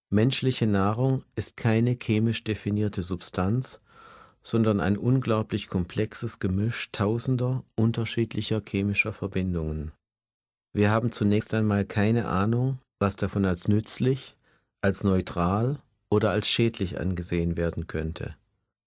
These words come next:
Darüber hinaus manifestiert sich der Endpunkt, auf den es uns ankommt, die Entstehung einer Krebserkrankung,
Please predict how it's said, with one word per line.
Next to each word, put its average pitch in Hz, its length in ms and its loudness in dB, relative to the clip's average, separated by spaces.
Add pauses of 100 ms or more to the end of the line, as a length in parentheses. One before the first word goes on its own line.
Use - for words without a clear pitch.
(300)
Darüber 120 400 4
hinaus 110 720 2 (160)
manifestiert 117 840 0
sich 110 220 -4
der 95 220 0
Endpunkt, 110 840 0 (280)
auf - 180 -6
den 101 180 0
es 104 160 -4
uns 101 200 -4
ankommt, 127 760 -4 (340)
die - 120 -2
Entstehung 120 500 2
einer 123 240 0
Krebserkrankung, 127 1040 -4